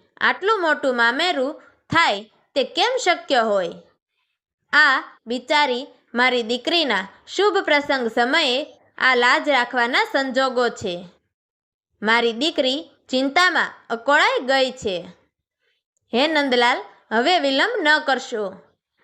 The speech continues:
આ પ્રસંગ સમાપ્ત થાય એ પહેલાં આવો અને મારી દીકરીનું મામેરું પૂર્ણ કરો." તેમણે અંતે ખૂબ નમ્રતાથી જણાવ્યું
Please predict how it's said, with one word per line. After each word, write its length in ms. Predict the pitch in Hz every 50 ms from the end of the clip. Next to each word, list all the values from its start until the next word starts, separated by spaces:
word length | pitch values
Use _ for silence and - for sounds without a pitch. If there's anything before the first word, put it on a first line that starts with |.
| _ -
આ 180 | - 226 240 240
પ્રસંગ 540 | 233 277 302 311 311 - 294 269 277 339 349 - _ _ _ -
સમાપ્ત 460 | - 277 294 349 392 415 427 415 - -
થાય 280 | 254 208 185 180 202 _ _ _ _ _
એ 180 | - - 285 339
પહેલાં 600 | 339 - 277 254 247 254 285 349 392 320 247 247
આવો 260 | 262 277 240 196 180 180 180 - _ _ _ _ _ _ _ _
અને 260 | - 220 233 247 247 247
મારી 320 | 247 247 247 254 240 226
દીકરીનું 640 | 208 220 240 233 - 330 392 392 349 285 254 294 - - - -
મામેરું 580 | 233 240 247 247 247 247 240 247 370 226 220 -
પૂર્ણ 360 | 302 311 311 302 302 294 262
કરો." 360 | - 233 214 196 190 180 170 175 175 - _ _ _ _ _ _ _ _ _ _ _ _ _ _ _ - -
તેમણે 460 | 311 339 349 339 294 254 254 302 302 - _ _ -
અંતે 520 | - 277 302 330 320 320 285 220 196 196 - _ _ _ _ -
ખૂબ 220 | - 392 440 440 370
નમ્રતાથી 720 | 330 311 311 311 311 320 311 311 285 269 262 269 285 240
જણાવ્યું 680 | 202 202 240 240 269 311 349 320 262 226 196 175 185